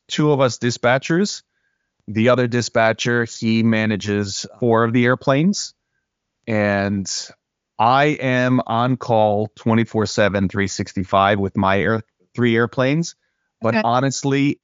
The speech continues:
Speaker 1: it's not the on-call that I'm used to. It's actually a very, very relaxing job. I, I
Speaker 2: Okay.
Speaker 1: do get occasional calls after hours,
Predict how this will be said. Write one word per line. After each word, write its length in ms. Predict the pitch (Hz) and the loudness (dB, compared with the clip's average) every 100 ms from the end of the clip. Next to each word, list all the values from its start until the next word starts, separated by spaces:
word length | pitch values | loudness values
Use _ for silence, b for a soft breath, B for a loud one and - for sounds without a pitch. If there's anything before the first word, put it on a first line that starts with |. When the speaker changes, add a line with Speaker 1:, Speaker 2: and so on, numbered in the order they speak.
| - | -10
Speaker 1:
it's 220 | 110 - | -8 -2
not 260 | 123 135 | 0 0
the 120 | 127 120 | 0 0
on-call 460 | 120 - 117 110 | 0 -2 0 0
that 140 | 104 101 | 0 0
I'm 180 | 95 | 0
used 300 | 95 95 - | -2 -4 -6
to. 240 | 87 62 - _ | -8 -8 -10 _
It's 260 | - 107 - - | -4 -4 -2 0
actually 360 | 135 - 120 | 0 0 0
a 60 | 98 | 0
very, 380 | 110 113 110 110 | 0 0 0 -2
very 460 | 104 113 113 101 _ _ _ _ _ _ - | 0 0 0 -2 _ _ _ _ _ _ -8
relaxing 1080 | 107 113 110 113 120 - 123 107 104 104 107 _ _ - | 0 2 4 2 2 -2 -2 0 0 -2 -6 _ _ -8
job. 540 | 175 101 90 85 90 - _ b - | 0 2 2 0 -4 -12 _ b -4
I, 120 | 110 | -2
I 140 | 113 | -2
Speaker 2:
Okay. 100 | 107 | -2
Speaker 1:
do 160 | 104 120 | 0 0
get 220 | 120 123 | 0 0
occasional 520 | 120 - 127 120 117 | -2 0 0 2 0
calls 440 | - 117 104 107 - 107 | 0 0 0 0 -4 -2
after 300 | 107 - - | -2 -2 -4
hours, 540 | 95 92 117 143 143 | -2 0 2 0 -4